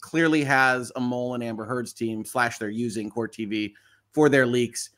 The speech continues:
Uh, so I, I don't view that the same. I don't view a leaked witness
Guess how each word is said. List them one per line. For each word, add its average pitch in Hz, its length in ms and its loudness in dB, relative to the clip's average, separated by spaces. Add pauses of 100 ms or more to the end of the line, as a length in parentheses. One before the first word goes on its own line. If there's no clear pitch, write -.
(220)
Uh, 120 260 6
so 127 640 6 (560)
I, 113 100 -2 (100)
I 135 140 4
don't 135 180 4
view 123 120 0
that 117 220 -2
the - 60 -14
same. 107 280 -4
I 147 60 6
don't 170 120 4
view 170 160 8
a - 20 8
leaked 139 440 2
witness 120 640 -4